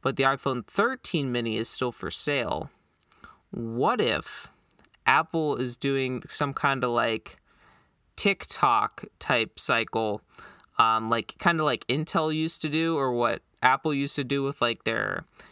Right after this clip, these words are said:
you know, iPhone four and then four S and then five and then five S and six and six S, where they have the S line, which is just, like, a minor update?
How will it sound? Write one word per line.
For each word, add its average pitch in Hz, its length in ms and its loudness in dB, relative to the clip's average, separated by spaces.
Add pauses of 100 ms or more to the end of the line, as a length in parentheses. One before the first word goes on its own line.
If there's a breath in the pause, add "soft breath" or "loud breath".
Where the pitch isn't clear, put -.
(100 loud breath)
you - 80 -2
know, 117 120 2
iPhone 120 440 2
four 127 400 0
and 117 100 -2
then - 120 -4
four 123 340 0
S 117 400 2
and 120 140 -4
then 117 100 -6
five 113 420 2
and 110 120 -4
then 107 100 -4
five 113 380 2
S 113 320 0
and 123 100 -6
six - 300 -4
and 110 100 -8
six - 300 -2
S, 127 200 0
where 123 100 -2
they 120 40 -2
have 117 160 -2
the - 160 -4
S 123 240 2
line, 143 340 2
which 135 200 -6
is 113 40 -8
just, 123 200 -2
like, 120 100 -2
a 117 60 -2
minor 117 380 2
update? 143 480 2